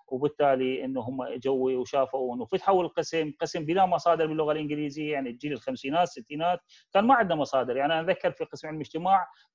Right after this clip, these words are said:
في، في خمسينات القرن الماضي كان حدنا، حتى عندنا أساتذة من مصر، المؤسسين الأوائل لقسم علم الاجتماع، مو فقط على الوردي والطاهر وغيره، لا كان عندنا أيضًا أساتذة آخرين من مصر،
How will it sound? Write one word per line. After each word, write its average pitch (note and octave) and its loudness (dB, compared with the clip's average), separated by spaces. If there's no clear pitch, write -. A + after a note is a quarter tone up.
في، E3 0
في D#3+ -2
خمسينات E3 -2
القرن E3 0
الماضي G3 2
كان F#3+ 0
حدنا، E3+ -6
حتى - -4
عندنا F3 -2
أساتذة G3+ 0
من A3 -2
مصر، G#3 0
المؤسسين E3 -2
الأوائل E3+ 2
لقسم D#3 -6
علم D#3 -6
الاجتماع، E3+ -2
مو A3+ 0
فقط F#3 -2
على E3 4
الوردي D#3 2
والطاهر D3 2
وغيره، C3 2
لا F3+ 8
كان D#3+ 2
عندنا D#3 -2
أيضًا E3 -2
أساتذة C#3+ 0
آخرين D3+ -4
من C3+ -4
مصر، D3+ -2